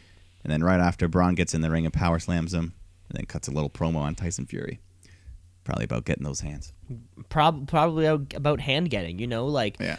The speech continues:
Speaker 2: bring
Speaker 1: <laughs>
Speaker 2: Drew Gulak up to the main roster, and you put him in a program with Braun Strowman. That's how, that's how you're,
Speaker 1: Yeah.
Speaker 2: that's how you're gonna get this guy over. It's just weird.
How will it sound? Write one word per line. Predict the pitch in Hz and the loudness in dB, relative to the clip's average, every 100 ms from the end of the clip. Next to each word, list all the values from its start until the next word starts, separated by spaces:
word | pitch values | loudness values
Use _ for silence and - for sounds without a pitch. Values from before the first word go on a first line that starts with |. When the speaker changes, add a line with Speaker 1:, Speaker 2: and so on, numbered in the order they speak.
| - | -6
Speaker 2:
bring | - 160 196 208 175 | 2 4 4 2 2
Speaker 1:
<laughs> | |
Speaker 2:
Drew | 170 202 | 0 2
Gulak | 175 185 196 196 | 4 6 6 4
up | 185 | 2
to | - | 0
the | 196 | 0
main | 185 196 208 | 4 4 4
roster, | 147 117 - 113 107 135 - - - - - - - - - - - - | 4 4 2 0 0 -2 -6 -8 -8 -12 -20 -20 -20 -20 -20 -20 -14 -6
and | 131 | -2
you | 131 | 0
put | 156 147 | 2 2
him | 147 | 2
in | 147 143 | 0 -2
a | |
program | - 175 180 180 180 185 | -2 4 4 6 4 4
with | 156 - 123 | 0 -2 2
Braun | 147 170 180 190 | 6 8 8 6
Strowman. | - 165 143 117 78 - - - - - | 4 4 4 4 0 -6 -16 -20 -18 -10
That's | 104 131 | -6 -4
how, | 117 | -2
that's | 117 - | -2 2
how | 131 | 2
you're, | 117 | 4
Speaker 1:
Yeah. | 110 117 | 4 4
Speaker 2:
that's | 135 | 6
how | 165 | 6
you're | 131 | 4
gonna | 120 110 | 2 0
get | 107 | -2
this | 104 - | -4 -2
guy | 107 101 | 0 2
over. | 98 92 87 | 0 -2 -4
It's | 113 | -4
just | 180 - | -4 -4
weird. | 113 110 208 202 104 87 | -4 0 4 4 2 -2